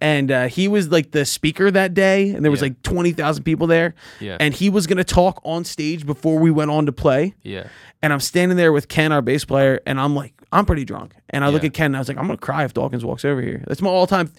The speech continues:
Speaker 1: that's my all-time
Speaker 2: Yeah.
Speaker 1: favorite athlete.
Speaker 2: Yeah.
Speaker 1: And, uh, he, he, Ken's just staring.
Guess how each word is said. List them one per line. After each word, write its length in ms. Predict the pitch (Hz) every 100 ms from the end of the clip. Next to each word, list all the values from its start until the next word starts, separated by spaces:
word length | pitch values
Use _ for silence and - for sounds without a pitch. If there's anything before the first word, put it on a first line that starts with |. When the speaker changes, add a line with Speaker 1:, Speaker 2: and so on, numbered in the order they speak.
| _
Speaker 1:
that's 140 | 220 233
my 100 | 233
all-time 260 | 233 214
Speaker 2:
Yeah. 60 | 190
Speaker 1:
favorite 200 | 202 170
athlete. 360 | 143 117 90 -
Speaker 2:
Yeah. 240 | 101 92 - -
Speaker 1:
And, 240 | 170 160
uh, 260 | 156 139 123 _ _ _ _ _
he, 280 | 185 175
he, 320 | - - 185 -
Ken's 320 | - 196 165
just 140 | 143
staring. 480 | - 175 156 135 127